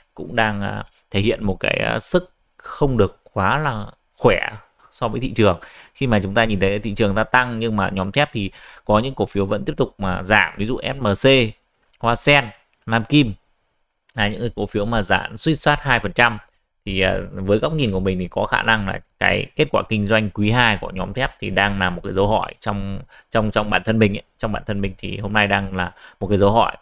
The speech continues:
liên quan đến cái việc mà nhóm thép liệu nó có được cái kỳ vọng giống như là trong, à, mấy tháng, à, mấy, mấy, mấy tháng vừa rồi chúng ta kỳ vọng hay không.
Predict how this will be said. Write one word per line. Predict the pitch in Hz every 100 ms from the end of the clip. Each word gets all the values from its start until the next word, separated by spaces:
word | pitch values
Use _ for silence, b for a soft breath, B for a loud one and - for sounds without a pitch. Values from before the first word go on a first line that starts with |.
| -
liên | 110 98
quan | 101
đến | 101 98
cái |
việc | 107 98 92
mà | 90
nhóm | 90 92
thép | 123 127
liệu | 117 113 - _ b b -
nó | 110 110
có | - 101 101 117 135
được | 131 104 87 _ -
cái | 95 104
kỳ | 123 110
vọng | 123 - - _
giống | 104 101 120
như | 127 117
là | 101 92 90 50 50 50 - _ -
trong, | 113 104
à, | 101 98
mấy | 98 104
tháng, | - 98 98
à, | 123 123
mấy, | 104 107
mấy, | 101 101
mấy | 101 101 101 104
tháng | 101 117
vừa | 107
rồi | 101 92
chúng | 98
ta | 107
kỳ | -
vọng | 95 98 113
hay | 104
không. | 127